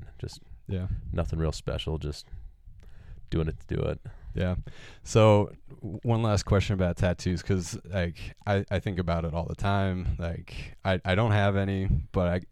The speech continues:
Speaker 2: I, I'm kinda getting to that point where, like, okay, this might be something that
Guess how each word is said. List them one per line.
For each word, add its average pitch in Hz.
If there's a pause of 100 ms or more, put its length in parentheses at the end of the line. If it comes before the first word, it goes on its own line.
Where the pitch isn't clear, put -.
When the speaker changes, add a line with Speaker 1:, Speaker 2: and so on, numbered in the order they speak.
Speaker 2:
I, 90
I'm 87 (580)
kinda 107
getting 98
to 92
that 90
point 85
where, 85
like, 85
okay, 90 (320)
this 120
might 139
be 120
something 95
that 85